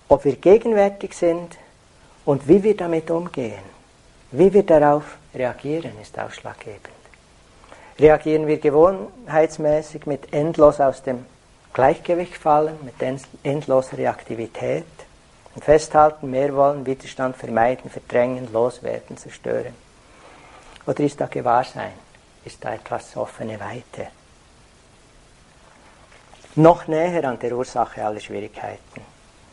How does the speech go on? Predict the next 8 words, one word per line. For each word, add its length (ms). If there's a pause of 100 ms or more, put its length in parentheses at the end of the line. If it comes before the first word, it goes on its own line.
(2000)
Gewahrsein, 720 (420)
achtsames 520
Gewahrsein 560
und 180
Erkenntnis 760 (220)
ersetzt 800 (320)
nicht 300
Verstehen. 680